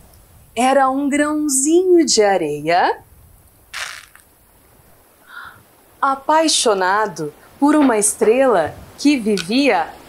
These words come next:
lá no céu, chamada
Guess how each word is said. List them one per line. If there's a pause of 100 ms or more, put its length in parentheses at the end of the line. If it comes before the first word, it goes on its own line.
(220)
lá
no
céu, (840)
chamada